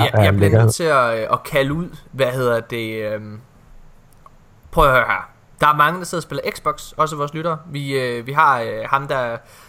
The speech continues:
Speaker 2: Morten Lukovic, som, øh, lavede det der rigtig fine, øh, billede til dig, øh,
Speaker 1: Ja.
Speaker 2: med, med en, en, en, en Guardian Born for eksempel. Han spiller Xbox.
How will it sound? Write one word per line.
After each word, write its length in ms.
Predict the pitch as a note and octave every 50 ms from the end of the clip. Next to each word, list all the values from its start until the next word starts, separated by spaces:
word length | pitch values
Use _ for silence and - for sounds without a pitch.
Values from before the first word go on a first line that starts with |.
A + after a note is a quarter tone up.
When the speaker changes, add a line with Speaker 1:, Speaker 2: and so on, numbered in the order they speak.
| - -
Speaker 2:
Morten 380 | - B2+ B2+ C3 - C3+ B2+ A#2+
Lukovic, 760 | A2+ F#2 B2 E3+ G3 - A#3 G3 F3+ - - - - - - -
som, 340 | - - - C#3+ C#3 C3+ B2+
øh, 140 | B2 B2
lavede 180 | B2 C3 C#3 D3+
det 120 | D3+ D3
der 280 | C#3 C3 A#2+ A2+ G#2+ G#2
rigtig 260 | B2 C#3 - - B2+ -
fine, 340 | - C3+ C3+ C3+ C#3+ D3 D3 -
øh, 220 | A#2 A#2+ A2+ A2+
billede 280 | - - D3 F#3+ B3 C#4
til 140 | - F3+
dig, 80 | E3+ E3+ E3+ - - - C3+
øh, 320 | C3 B2+ A#2+ A#2+ A#2+ A#2+
Speaker 1:
Ja. 60 | A#2 A#2+ - A#2
Speaker 2:
med, 180 | - A#2+ A2+ - -
med 220 | B2+ B2 A#2 A2+ - -
en, 140 | - B2 A2+
en, 320 | A2 - - A#2+ A#2+ A#2 -
en, 180 | A#2 B2 A#2+ A#2
en 80 | G2+ - - - A#2 -
Guardian 360 | - A#2+ C3+ D#3+ E3 D3 C3+ C3
Born 260 | B2 B2 C3 C#3 D3
for 100 | - C3+
eksempel. 260 | A#2 - B2 A#2 B2
Han 100 | D3 E3
spiller 280 | E3+ - D3+ C3 B2 A2 - C3+
Xbox. 340 | - - - A#2 - -